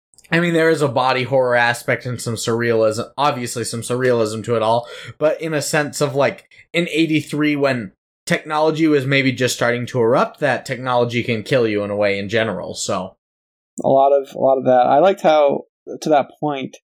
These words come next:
Speaker 2: Brian Oblivion's like, "We're all gonna have online names, and that's what everyone's gonna call us." And then he's like, "Y-, you're freaking right. We have usernames and Twitter, and I'm Gobnard,"
Speaker 1: Rat,
Speaker 2: you know?
Speaker 1: Rat Boy.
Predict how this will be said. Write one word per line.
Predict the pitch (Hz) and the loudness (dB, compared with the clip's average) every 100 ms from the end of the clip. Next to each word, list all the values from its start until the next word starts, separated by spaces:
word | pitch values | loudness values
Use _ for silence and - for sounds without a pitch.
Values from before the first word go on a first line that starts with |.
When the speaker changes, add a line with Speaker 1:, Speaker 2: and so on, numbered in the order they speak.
| _ _ _ - | _ _ _ 2
Speaker 2:
Brian | 143 147 | 2 4
Oblivion's | 139 139 147 135 123 | 2 2 2 2 0
like, | 120 117 | 0 2
"We're | 127 | 4
all | 170 | 6
gonna | 196 156 | 4 4
have | 151 127 | 4 4
online | 131 143 151 143 143 | 4 4 4 2 4
names, | 139 170 147 117 113 | 4 6 4 2 0
and | 110 | 2
that's | 123 - | 2 4
what | 131 | 2
everyone's | 131 131 | 2 0
gonna | 127 123 | 0 -2
call | - 165 143 | 2 4 6
us." | 110 117 | 4 2
And | 107 110 | -4 -2
then | 107 | 0
he's | 107 107 | 2 2
like, | 101 104 | 2 2
"Y-, | 117 107 131 | 2 2 2
you're | 139 | -2
freaking | - 139 143 | 2 2 2
right. | 139 151 120 - | 4 2 0 -2
We | 123 | 0
have | 117 | 0
usernames | 120 123 131 123 123 123 | -2 0 2 2 2 2
and | 120 107 - | 0 -2 -2
Twitter, | 135 127 123 123 | 0 2 2 0
and | 113 - _ _ _ _ _ _ | -4 -12 _ _ _ _ _ _
I'm | 113 131 | 0 0
Gobnard," | 120 117 131 131 123 123 120 | 4 4 4 2 0 0 2
Speaker 1:
Rat, | 101 104 120 | 2 0 0
Speaker 2:
you | 120 | 0
know? | 117 123 | 0 2
Speaker 1:
Rat | 117 120 120 | 2 2 2
Boy. | 123 123 123 123 | 2 4 4 2